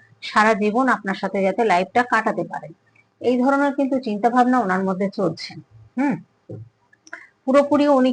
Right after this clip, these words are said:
ক্লিয়ার হতে পারছেন না। দেখুন এখানে টুইন ফ্লেম সম্পর্ক এসছে,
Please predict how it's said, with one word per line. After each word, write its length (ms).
ক্লিয়ার 380
হতে 180
পারছেন 420
না। 160
দেখুন 280
এখানে 300
টুইন 260
ফ্লেম 200
সম্পর্ক 420
এসছে, 340